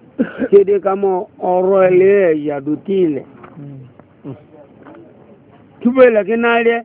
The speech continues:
Speaker 1: litakun liman, eh? Litakun min, liman khalfaka aya.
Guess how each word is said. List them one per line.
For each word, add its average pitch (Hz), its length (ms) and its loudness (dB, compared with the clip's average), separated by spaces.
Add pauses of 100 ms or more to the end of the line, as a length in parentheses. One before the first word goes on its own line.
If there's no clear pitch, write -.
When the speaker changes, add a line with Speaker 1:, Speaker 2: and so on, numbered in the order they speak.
(300)
Speaker 1:
litakun 214 720 -2
liman, 202 300 0 (160)
eh? 208 200 2 (520)
Litakun 214 600 -2
min, 196 320 -2
liman 202 340 0
khalfaka 180 500 0 (240)
aya. 175 280 0